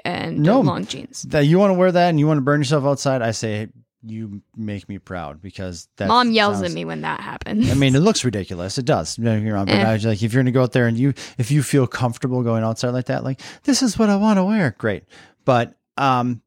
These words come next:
Speaker 2: when
Speaker 1: <laughs>
Speaker 2: it's, when you come walking out of there getting ready to go to school in January, you gotta walk down, get on the bus, and you're wearing leggings,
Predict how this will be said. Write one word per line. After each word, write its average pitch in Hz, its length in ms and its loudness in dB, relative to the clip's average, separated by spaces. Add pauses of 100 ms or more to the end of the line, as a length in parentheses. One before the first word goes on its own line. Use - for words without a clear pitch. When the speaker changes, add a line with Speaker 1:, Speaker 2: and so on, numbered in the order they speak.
(220)
Speaker 2:
when 269 480 4
Speaker 1:
<laughs> - 0 -
Speaker 2:
it's, 220 320 0 (240)
when 151 220 4
you 180 160 2
come 180 200 2
walking 151 340 2
out 139 160 2
of 135 60 -2
there 139 120 2
getting 127 180 2
ready 131 180 4
to 120 80 -4
go 123 100 2
to 117 80 0
school 120 280 -4
in 113 80 0
January, 117 560 0
you 110 40 -2
gotta 120 140 2
walk 113 240 0
down, 113 200 2
get 107 160 2
on 107 120 4
the 101 60 2
bus, 107 280 4
and 107 100 0
you're 104 100 0
wearing 104 260 0
leggings, 107 580 -2